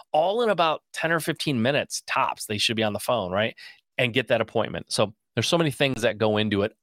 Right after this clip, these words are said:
other than just the mail itself. Okay. Mike Smith,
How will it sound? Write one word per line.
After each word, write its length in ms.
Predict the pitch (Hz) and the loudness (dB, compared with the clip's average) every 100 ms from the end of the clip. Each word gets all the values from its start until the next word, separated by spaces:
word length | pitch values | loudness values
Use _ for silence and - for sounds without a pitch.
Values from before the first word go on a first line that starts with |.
| - | 0
other 240 | 127 120 110 | 2 4 2
than 180 | 107 | 0
just 200 | 98 98 | -2 -4
the 60 | 95 | -4
mail 220 | 90 82 | -4 -4
itself. 400 | - - - - _ _ _ _ _ - | -2 -4 -4 -6 _ _ _ _ _ -2
Okay. 220 | 147 - _ - - - _ | -2 -2 _ -20 -20 -20 _
Mike 180 | 147 156 | -2 -2
Smith, 560 | - 143 107 - - | -2 0 0 -4 -18